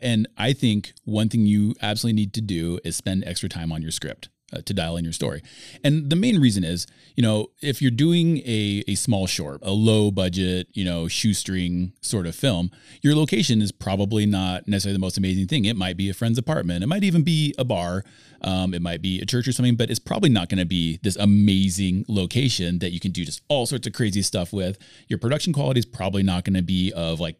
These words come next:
you know, the top, you know, one percent of all film production. I'm sure it'll look great and everything, but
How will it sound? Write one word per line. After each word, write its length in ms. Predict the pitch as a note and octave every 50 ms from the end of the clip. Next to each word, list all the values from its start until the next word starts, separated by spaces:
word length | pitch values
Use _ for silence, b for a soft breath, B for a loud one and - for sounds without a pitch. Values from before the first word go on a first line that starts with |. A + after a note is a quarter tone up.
| _ _ _
you 80 | G2+ F2+
know, 120 | E2 E2+ D#2+
the 80 | E2
top, 400 | - - - G2+ F2+ F2 - - _ _ _ _ _
you 80 | - F#2
know, 80 | F2 E2
one 360 | F2 F#2+ G2+ G#2 G2+ F#2+ F2
percent 440 | - G#2+ G2 - - F#2+ F2+ E2+ F#2+
of 80 | F2+
all 160 | G2 F#2 F2+ F2
film 200 | - B2 G#2 F#2
production. 460 | - G#2 G2+ F#2 - - G2 F#2+ G2 B B B B B
I'm 80 | - A2+
sure 100 | G#2 A2+
it'll 120 | G2 F#2+ F#2+
look 100 | F#2 E2
great 160 | - G#2 G#2
and 80 | G2+ A2
everything, 360 | A2 A2 G#2+ B2+ B2+ B2+ B2
but 320 | A2 - A#2 G#2 G2+ G#2